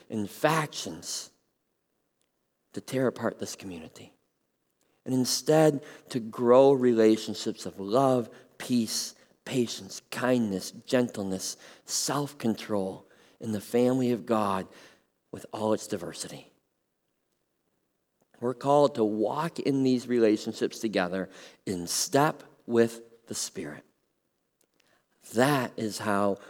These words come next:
we will grow the fruit of the Spirit in God's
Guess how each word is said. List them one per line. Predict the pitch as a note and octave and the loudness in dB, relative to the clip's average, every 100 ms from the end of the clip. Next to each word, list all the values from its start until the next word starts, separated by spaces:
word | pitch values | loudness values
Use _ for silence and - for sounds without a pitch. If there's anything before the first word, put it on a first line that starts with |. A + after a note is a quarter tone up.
| - | -10
we | A#2 A2+ | 0 2
will | G#2 G2 | 2 0
grow | G#2+ G2 G2 | 2 4 2
the | F#2+ | -2
fruit | - - D3+ B2+ | -8 2 2 2
of | F2 | -2
the | |
Spirit | F#2 - - F2 F2 - _ _ _ | -6 -8 -8 -8 -10 -14 _ _ _
in | - C3 B2+ C3 - - | 0 2 2 -2 -10 -4
God's | G#2+ G#2 G2 F#2 - | -2 0 -2 -8 -16